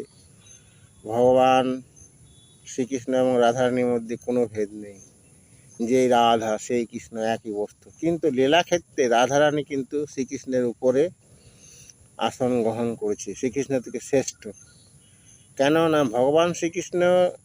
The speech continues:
যা কিছু লীলা রাধারানী ছাড়া অসম্পূর্ণ। রাধারানী ভক্তি ক্ষেত্রে সর্বশ্রেষ্ঠ,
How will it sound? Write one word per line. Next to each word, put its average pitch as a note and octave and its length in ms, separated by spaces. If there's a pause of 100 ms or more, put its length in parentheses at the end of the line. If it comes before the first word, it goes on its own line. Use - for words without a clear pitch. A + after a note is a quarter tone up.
(140)
যা C3 160
কিছু E3 340
লীলা C3+ 380 (160)
রাধারানী C#3+ 640 (260)
ছাড়া D3 260 (100)
অসম্পূর্ণ। A2 580 (1080)
রাধারানী E3 720 (1200)
ভক্তি C3 420
ক্ষেত্রে - 480 (2000)
সর্বশ্রেষ্ঠ, D3 800